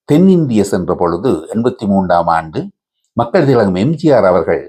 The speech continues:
எனது கல்விக்கு மதிப்பு கொடுத்து அடையாறு திரைப்படக் கல்லூரியில் எனக்கு தந்த அந்த பதவியை கொண்டே நான் எனது வாழ்க்கையை சிறப்பாக அமைத்திருக்கலாம். ஆனால்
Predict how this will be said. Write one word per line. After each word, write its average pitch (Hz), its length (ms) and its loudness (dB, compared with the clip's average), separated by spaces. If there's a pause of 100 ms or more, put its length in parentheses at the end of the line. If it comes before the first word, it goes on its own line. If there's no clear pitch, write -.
எனது 95 380 -6
கல்விக்கு 139 540 -2 (180)
மதிப்பு 117 360 -2
கொடுத்து 98 380 -2 (260)
அடையாறு 135 580 2
திரைப்படக் 160 500 -2
கல்லூரியில் 151 520 -2
எனக்கு 143 360 -4
தந்த 95 300 0 (460)
அந்த 131 280 -2 (480)
பதவியை 160 460 0
கொண்டே 113 420 0 (300)
நான் 104 300 0
எனது 98 260 -2
வாழ்க்கையை 101 440 -2
சிறப்பாக 117 600 0 (340)
அமைத்திருக்கலாம். 113 760 -4 (600)
ஆனால் 90 420 0